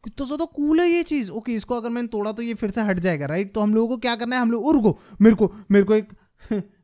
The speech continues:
मेरे को एक बिल्ली भागते हुए दिखी है, ठीक है ना? रुक जाओ, इस बिल्ली को अगर हम लोग मारेंगे और हम लोगों को थ्रेड मिल गया तो let's go,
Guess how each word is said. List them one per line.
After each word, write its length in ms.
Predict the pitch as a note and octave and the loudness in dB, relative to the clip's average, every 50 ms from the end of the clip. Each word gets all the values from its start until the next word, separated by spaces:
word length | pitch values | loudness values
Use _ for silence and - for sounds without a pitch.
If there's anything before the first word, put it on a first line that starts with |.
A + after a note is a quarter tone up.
| - D#3+ | -10 -8
मेरे 100 | F3 F3+ | -6 -2
को 80 | G#3 | -2
एक 200 | A3 G#3+ F#3 D#3+ D3 | -2 0 0 0 2
बिल्ली 260 | F3 F#3 F#3 G#3 G3+ | 2 4 4 4 4
भागते 320 | D#3+ D#3+ E3+ D3 - F#3 | 2 0 -2 -4 -4 -2
हुए 120 | F3+ F3+ F3 | 0 0 2
दिखी 240 | D#3 D#3+ B2+ D3 | 0 0 0 0
है, 100 | D3+ D3 | -2 -2
ठीक 160 | C#3 E3+ E3+ F3+ | -2 -2 -4 -2
है 60 | G3 | -2
ना? 120 | G3 F#3 | -2 -2
रुक 140 | D#3+ D#3 D3 | -2 -4 -4
जाओ, 200 | C3 C#3 B2+ C3 | -4 -4 -6 -4
इस 160 | D3 D#3 C#3+ | -6 -8 -6
बिल्ली 280 | C3+ D3+ D#3+ D#3 E3 E3+ | -4 -4 -2 0 -2 -2
को 100 | E3+ F3+ | -2 -2
अगर 240 | E3+ D#3+ D#3+ E3+ E3+ | -4 -2 -2 -2 0
हम 140 | E3 E3 | 0 0
लोग 160 | E3+ F3 E3 D#3+ | 0 -2 -2 -2
मारेंगे 360 | D3+ C#3 C#3+ D#3 D#3+ E3+ F3 | -2 -2 -2 -2 -2 -2 0
और 120 | E3 D#3+ | 0 0
हम 100 | D#3+ D#3+ | 0 0
लोगों 180 | D#3+ D#3+ D#3+ E3+ | 0 -2 -4 -6
को 80 | - | -4
थ्रेड 180 | D#3 D#3+ E3 E3 | -4 -2 -2 0
मिल 120 | D#3+ D#3+ | 0 -2
गया 140 | D#3 D#3+ E3 | 0 -2 -2
तो 120 | E3 G3+ F#3+ | -2 0 0
let's 220 | F3+ F3 D#3+ D#3+ | 0 -2 0 0
go, 140 | G#3 G3+ | 0 0